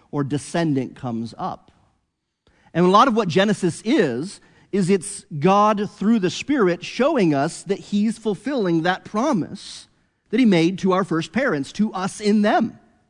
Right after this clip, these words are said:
And so they had two children. A seed came from Adam and Eve, and it became very evident that they were not the snake crusher, the evil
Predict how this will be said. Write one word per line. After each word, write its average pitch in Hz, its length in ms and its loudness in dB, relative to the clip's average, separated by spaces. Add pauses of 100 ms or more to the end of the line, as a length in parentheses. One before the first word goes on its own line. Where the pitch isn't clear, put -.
(760)
And 180 100 -2
so 220 220 2
they 202 160 4
had 196 380 2 (280)
two 190 380 0
children. 180 540 -2
A 123 60 -8
seed 131 500 -2 (600)
came 160 200 0
from 180 180 -2
Adam 147 240 0
and 185 80 -2
Eve, 147 260 0
and 147 100 -2
it - 20 -6
became 156 300 -2
very 160 260 -2
evident 196 380 0
that 151 120 -2
they 208 140 0
were 202 140 0
not 147 240 0
the 135 80 -6
snake - 480 -8
crusher, 143 480 -8 (260)
the 151 160 -6
evil 123 400 -2